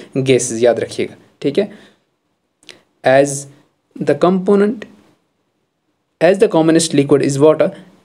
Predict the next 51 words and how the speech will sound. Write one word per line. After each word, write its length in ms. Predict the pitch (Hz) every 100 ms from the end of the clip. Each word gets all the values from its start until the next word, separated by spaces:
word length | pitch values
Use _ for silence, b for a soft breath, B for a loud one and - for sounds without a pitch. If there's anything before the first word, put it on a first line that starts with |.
| _ 165
and 200 | 165 160
commonest 480 | 165 180 185 185 -
gas 360 | 135 127 131
is 80 | 135
air। 200 | 135 113 B B _
बोले, 200 | 143 180
जैसे 200 | 185 180
हमें 160 | 196 196
पता 220 | 160 151
है 120 | 175
कि 80 | 180
जो 100 | 170
communist 460 | 160 131 147 170 139
liquid 300 | 139 151 151
है, 160 | 143 -
सबसे 320 | - - 175
आम 300 | - 156 156
तौर 200 | 156 156
पर 120 | 151
जिस 180 | 139 -
liquid 200 | 135 151
का 80 | 147
हम 100 | 147
नाम 180 | 143 143
लेते 200 | 135 143
हैं, 40 |
वो 80 | 135
water 300 | 127 127 131
ही 60 |
होता 180 | 151 143
है, 60 | 160
और 180 | 160 147
जो 100 | 147
communist 440 | 147 147 165 -
gas 340 | 139 143 151 151
है, 60 |
वो 100 | 143
कौन 160 | 143 160
है, 80 | - 139
एयर 140 | 143
है। 140 | 156 B B B -
Therefore 380 | 147 196 190 196
we 80 | 165
will, 200 | 165 165 165 B - 131
uh, 300 | 131 127 131
discuss 540 | 165 - 202 190 - - _ _ _ _ _ - -
friction 380 | 156 156 170 143
due 160 | 131 143
to 120 | 131
water 240 | 131 127
and 200 | 139 127